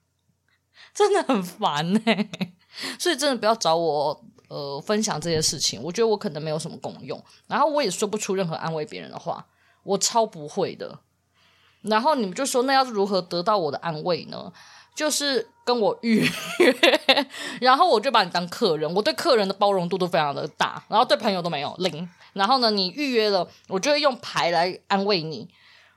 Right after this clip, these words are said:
因为我本人说不出任何的鬼话，但是如果你有牌，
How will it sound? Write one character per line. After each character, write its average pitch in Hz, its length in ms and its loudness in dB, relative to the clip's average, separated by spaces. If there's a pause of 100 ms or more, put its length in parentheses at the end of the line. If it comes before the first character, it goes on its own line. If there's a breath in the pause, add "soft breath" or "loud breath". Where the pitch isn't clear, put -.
(280 soft breath)
因 269 120 -2
为 311 60 2
我 262 140 4
本 233 220 0
人 175 220 0
说 208 160 2
不 226 120 -4
出 220 180 0
任 220 140 2
何 185 120 -4
的 160 120 -4
鬼 - 260 -2
话， 175 320 0
但 254 100 -2
是 277 80 -6
如 233 140 0
果 214 140 4
你 208 80 0
有 180 140 2
牌， - 200 -12